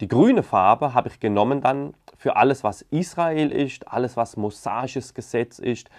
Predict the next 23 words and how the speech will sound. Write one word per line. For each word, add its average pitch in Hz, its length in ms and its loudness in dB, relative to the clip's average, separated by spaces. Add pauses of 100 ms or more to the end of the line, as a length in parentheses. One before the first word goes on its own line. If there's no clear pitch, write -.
(360)
alles, 127 260 2
was 123 140 0
fürs - 200 -10
tausendjährige 117 920 0
Reich, 135 280 4 (600)
äh, 120 60 2
also 113 440 4
zukünftiges 151 1040 0
gilt. 123 440 0 (680)
Man 101 120 -4
kann 123 200 0
auch 110 240 2
alttestamentliche 120 960 -2
Zitate, 120 560 2
die 113 120 -6
im 110 80 0
Neuen 135 280 0
Testament, 120 760 -4
habe 107 180 -8
ich - 120 -12
auch 123 180 2
grün 127 300 0
unterstrichen. 113 920 -4